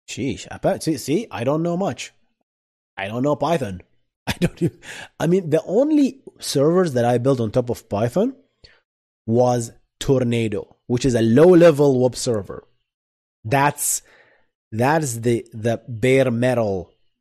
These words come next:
Python server that I built. I did not use Flask. I think Flask is the Express, huh? All right, might be wrong. I'll, I'll take your word for it. <laughs> What is Django then? What's the difference between Django and Flask?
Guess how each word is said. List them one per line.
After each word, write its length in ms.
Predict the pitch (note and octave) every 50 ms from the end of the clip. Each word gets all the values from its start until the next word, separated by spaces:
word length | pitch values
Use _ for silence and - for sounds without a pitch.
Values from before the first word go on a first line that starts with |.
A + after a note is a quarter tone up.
| _ _ -
Python 520 | - B2 A#2 A#2 A2 - A#2 G#2 G2+ F#2+
server 460 | - - - A2+ G2+ F#2+ E2+ E2 E2
that 160 | - A2 G#2+ G#2
I 100 | G2 F#2+
built. 340 | F#2 G2+ F2 C#2 - - - - _ _ _ _ _ _ _ _ _ _ _ _ _
I 100 | - A#2
did 160 | A#2 A#2+ A2+
not 200 | A#2 C#3 C3+ C3
use 640 | A2+ A#2 A#2+ A#2 A2+ A2 G#2+ G#2 F#2+ G2 - - - _ _ _ _ _ _ _ _ _ _ _ _ _ _ _ _ _ _ _ _
Flask. 400 | - G2 G#2 G#3 F3+ - - -
I 80 | - A2
think 220 | - D3+ C3+ A#2
Flask 360 | - - C3+ D3 C#3+ - -
is 180 | A#2+ A#2 G#2+ G#2
the 100 | G#2+ G#2+
Express, 480 | F#2+ - - - - A#2+ A2 F2+ - -
huh? 180 | A#2+ A#2 B2+ C#3 - _ -
All 140 | G2 C3 F#3+
right, 180 | G3 E3+ F3
might 300 | D#3 F#2 F#2+ A2 C#3 C3+
be 80 | C3 C#3
wrong. 320 | D3 D#3+ C#3+ A#2 A2+ B2 - _ _ _ _
I'll, 220 | - C3 E3 - -
I'll 140 | A2+ D#3 F3+
take 260 | - G#3 G3+ G3+ -
your 100 | E3+ E3+
word 200 | E3 E3 F#3+ F3
for 180 | - - G#2+ A#2
it. 220 | B2 - - - - - -
<laughs> 160 | - - - _
What 140 | C#3+ A3 D#4
is 180 | C#4+ F3 C3
Django 400 | C3 D3 D3+ A#3+ C#4+ A#3 F3+ C3+
then? 220 | G2 E2+ D#2 - _ _ _ _ _ _ _ _ _ _ _
What's 140 | F#3 G3 -
the 100 | C#4 C#4
difference 300 | C#4+ C#4+ C#4+ C#4+ C4+ A3+
between 280 | C4 C4 C4+ C4+ A#3+
Django 340 | A3+ A#3 B3 B3+ B3+ B3+ B3+
and 140 | B3+ A#3+ -
Flask? 380 | - C#4+ C4 D3 - - -